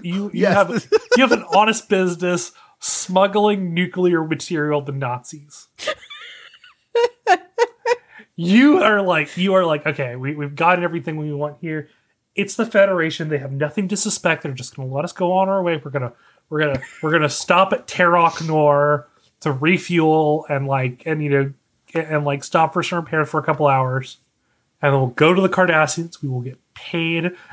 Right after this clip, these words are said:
Speaker 1: And then we are going to spend all of our money on the way back to D S nine on blackjack and hookers.
Speaker 3: <laughs>
Speaker 1: There's nothing that's gonna go wrong with this.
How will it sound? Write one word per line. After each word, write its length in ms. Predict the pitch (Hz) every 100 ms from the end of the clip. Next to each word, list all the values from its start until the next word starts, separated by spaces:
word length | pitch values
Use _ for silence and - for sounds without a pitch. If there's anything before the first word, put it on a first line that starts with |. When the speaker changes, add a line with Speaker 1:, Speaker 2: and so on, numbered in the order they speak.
| -
Speaker 1:
And 120 | 131
then 160 | 131 147
we 120 | 143
are 100 | 127
going 360 | 131 131 123 127
to 340 | - 131 131 _
spend 640 | - - - 156 139 135 - _ _
all 280 | - 175 190
of 120 | 208
our 160 | 196 175
money 260 | 156 151 147
on 140 | 139
the 80 | 139
way 240 | 135 139
back 500 | 127 135 131 127 -
to 100 | - 131
D 160 | 135
S 180 | 127 -
nine 480 | 135 131 123 123 123 _ _ _ _ _
on 220 | 165 147 127
blackjack 500 | 143 127 - 123 127
and 80 |
hookers. 540 | 117 127 135 139 - - _ _
Speaker 3:
<laughs> 200 | _ -
Speaker 1:
There's 1040 | 247 320 262 277 302 330 - - 151 143
nothing 400 | 147 147 160 190
that's 160 | 175 -
gonna 160 | 175
go 140 | 170 165
wrong 280 | 160 156 139
with 120 | 147
this. 180 | 156